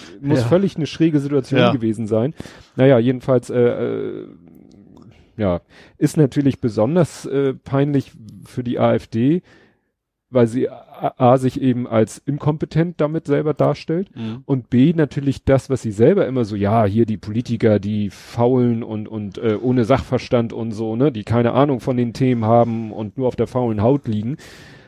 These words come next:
Speaker 1: Genau das stellen sie ja damit selber dar.
Speaker 2: Ja, obwohl ich glaub auch, dass der klassische A F D wieder jetzt nicht so, so netzpolitische Themen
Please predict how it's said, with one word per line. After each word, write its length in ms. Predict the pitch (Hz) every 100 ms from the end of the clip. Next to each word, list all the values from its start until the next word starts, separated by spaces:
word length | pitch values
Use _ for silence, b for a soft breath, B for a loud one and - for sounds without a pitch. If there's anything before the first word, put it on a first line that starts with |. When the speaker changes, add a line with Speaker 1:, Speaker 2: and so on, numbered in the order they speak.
| B _ _ _ -
Speaker 1:
Genau 280 | 110 110
das 240 | 107 120 -
stellen 380 | - - 127 131
sie 100 | 127
ja 80 | 123
damit 260 | 120 117
selber 280 | 117 120 101
dar. 160 | 92 95 b b b -
Speaker 2:
Ja, 200 | 104 110
obwohl 260 | 107 123
ich 80 | 120
glaub 160 | 139 131
auch, 120 | 127
dass 160 | 131 -
der 160 | 127 - - -
klassische 480 | - 123 135 151 -
A 120 | 135 127
F 100 | 120
D 160 | 131 135
wieder 240 | 143 131
jetzt 300 | 131 123 -
nicht 200 | 139 -
so, 600 | - 127 127 123 117 113 - _ _ - B B
so 160 | B 123
netzpolitische 680 | 113 143 - 123 90 - 101
Themen 360 | 120 110 101